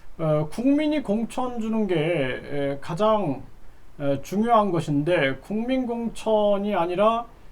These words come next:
시험 공천이다. 에, 이거는, 어,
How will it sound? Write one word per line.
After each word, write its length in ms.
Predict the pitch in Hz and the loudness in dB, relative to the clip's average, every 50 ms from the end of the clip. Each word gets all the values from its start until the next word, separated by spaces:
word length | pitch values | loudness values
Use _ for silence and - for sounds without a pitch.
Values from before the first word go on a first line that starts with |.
| - - | -14 -12
시험 580 | - - - - - - 330 320 302 294 277 | -12 -10 -10 -6 0 4 6 6 6 6 6
공천이다. 720 | 262 269 262 240 - - 254 240 220 202 208 180 139 - - - - - - | 4 2 2 0 -2 -4 -4 -2 2 4 6 6 6 4 -2 -12 -16 -10 -6
에, 380 | 143 143 143 139 135 131 131 135 160 | -2 0 2 2 2 0 -2 -4 -6
이거는, 540 | 180 190 202 220 247 247 202 143 113 110 - - - - - - - - - - - - - - | -4 -2 -2 -2 -2 -2 -2 -2 -4 -6 -8 -8 -10 -10 -10 -12 -14 -14 -16 -16 -16 -18 -16 -10
어, 500 | - 151 151 151 147 147 147 143 143 139 | -4 -2 -2 0 0 2 2 2 0 0